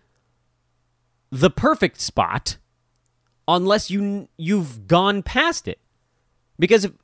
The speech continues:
until you actually hit that point, you never know when to take the step backwards. The way I was doing it for about three and a half or four seasons was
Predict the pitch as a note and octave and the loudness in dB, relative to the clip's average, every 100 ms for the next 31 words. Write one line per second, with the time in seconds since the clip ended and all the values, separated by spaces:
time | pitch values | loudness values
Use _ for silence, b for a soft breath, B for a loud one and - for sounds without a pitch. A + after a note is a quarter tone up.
0 | _ _ F#3 F#3 C4+ D#4 B3+ G3 F#3+ F#3 | _ _ 0 2 2 2 2 2 0 0
1 | D#3 - C#4 D4 G#3 F3+ G3+ G#3+ G#3+ G3+ | 0 0 -2 -2 -2 -2 0 2 2 0
2 | G3 E3+ F#3+ E3 C#3 C#3+ - D#3 D#3 E2 | 0 -2 -6 -6 -4 -4 0 0 -2 -8
3 | - - - _ _ _ _ _ _ _ | -16 -18 -20 _ _ _ _ _ _ _
4 | _ _ _ _ _ _ _ A#2+ F3 C4 | _ _ _ _ _ _ _ 2 6 6
5 | C#4+ A3 F#3 A#3 F#3+ C#3+ G#2 F#2 F2+ _ | 6 6 6 6 6 0 -2 -4 -10 _
6 | - D#3+ A3 C4+ - F#3 C#4+ B3+ G3 A#3+ | 0 4 4 2 0 0 2 2 2 0
7 | - D#3+ - F#3+ F#3 - A#3+ A#3+ A2+ G#2 | 0 -2 -2 0 0 0 0 0 -4 -8
8 | A#2+ C#3 C3 B2+ | -2 4 4 4